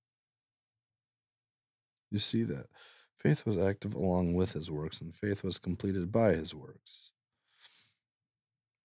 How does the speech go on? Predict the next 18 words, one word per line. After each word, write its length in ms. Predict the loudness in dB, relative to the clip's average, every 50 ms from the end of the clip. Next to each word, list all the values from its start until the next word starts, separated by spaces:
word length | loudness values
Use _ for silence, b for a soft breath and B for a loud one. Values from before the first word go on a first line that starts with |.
| _ _ _ _ _ _ -2
And 180 | 2 4 4 4
if 500 | 4 2 -2 -12 -16 -18 -20 -20 -20 -20 -18
scripture 840 | -14 -6 -4 -4 2 6 8 8 8 6 4 4 6 6 6 6
was 180 | 4 2 0 0
fulfilled, 460 | -2 -4 -6 -2 0 2 2 2 2
it 60 | 0
says, 220 | -6 -6 -6 -4 -2
"Abraham 460 | -2 -2 0 0 0 0 0 0 -2
believed 300 | -2 -6 -10 -14 -16 -18 _ _ _ 0
God, 360 | 2 4 6 6 4 4 0 _ b b b b b b b b b b b b b b b b b b b b b _ _ 0
and 100 | 4 4
it 40 | 4
was 140 | 4 4 2
counted 320 | 0 2 2 2 4 4
to 40 | 6
him 200 | 6 6 6 6
as 220 | 4 4 2 0 0
righteousness. 840 | 2 4 4 4 4 2 0 0 0 0 -2 -2 -2 -4 -4 -4